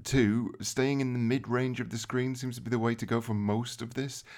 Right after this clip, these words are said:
Enemies don't come from behind, but it's good to be ahead of them when they do, and it also means you can kill off enemies quicker because you're closer to them. Three, the bosses are rubbish. Really, really poorly designed. The vast majority of the bosses I've faced so far involve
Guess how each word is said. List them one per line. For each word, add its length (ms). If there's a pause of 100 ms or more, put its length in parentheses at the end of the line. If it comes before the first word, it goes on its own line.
(160)
Enemies 340
don't 280
come 200
from 160
behind, 460
but 140
it's 140
good 200
to 80
be 220
ahead 320
of 140
them 180
when 140
they 80
do, 420 (320)
and 100
it 60
also 240
means 240
you 60
can 100
kill 180
off 120
enemies 280
quicker 320
because 260
you're 80
closer 380
to 120
them. 200 (640)
Three, 600 (120)
the 80
bosses 540
are 80
rubbish. 720
Really, 680
really 500
poorly 440
designed. 540 (260)
The 80
vast 240
majority 380
of 100
the 80
bosses 360
I've 80
faced 280
so 120
far 380
involve 340